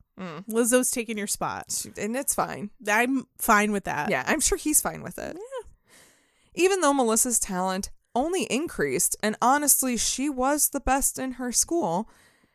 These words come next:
Speaker 1: she never really had any desire to be a soloist. Like, she didn't wanna go to school to, like, you know, be on stage by herself.
Speaker 2: She wasn't gonna
Speaker 1: And s-
Speaker 2: go to college and major in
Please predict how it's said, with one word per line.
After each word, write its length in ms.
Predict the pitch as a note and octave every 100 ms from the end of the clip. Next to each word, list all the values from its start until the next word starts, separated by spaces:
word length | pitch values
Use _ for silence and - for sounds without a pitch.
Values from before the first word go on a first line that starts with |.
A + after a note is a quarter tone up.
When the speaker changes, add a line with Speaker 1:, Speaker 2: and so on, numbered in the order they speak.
| _ _ _
Speaker 1:
she 180 | - D4+
never 320 | D4 D4+ F4+
really 300 | D#4+ D4 D4
had 340 | A3+ A3 G#3+ -
any 200 | F#3 F#3+
desire 360 | F3+ F3 D#3+ D#3+
to 100 | F3
be 140 | E3
a 40 | D3+
soloist. 1000 | - - G3 E3+ A#2+ G2 - - - - _
Like, 100 | F#3+
she 160 | - D4
didn't 140 | D4+
wanna 160 | D4+ D4
go 60 | C#4
to 60 |
school 520 | - - C4+ B3 A#3+
to, 120 | A3 A3+
like, 320 | A3 G3+ F#3+
you 60 | G#3
know, 160 | F3+
be 160 | E3+ F#3
on 140 | F#3
stage 340 | F#3 - F#3+ F#3+
by 120 | F3+
herself. 760 | F3 - E3+ D#3+ D#3+ - - - -
Speaker 2:
She 220 | - D#4
wasn't 320 | D#4+ D4 C4+
gonna 180 | C4+ B3+
Speaker 1:
And 80 | A3+
s- 80 | - -
Speaker 2:
go 160 | A#3
to 240 | A3+ A3 G3+ -
college 500 | - G3+ G3+ G3 G#3
and 180 | F#3+
major 440 | F#3 F3+ F#3 F#3+ F3+
in 240 | F3+ F3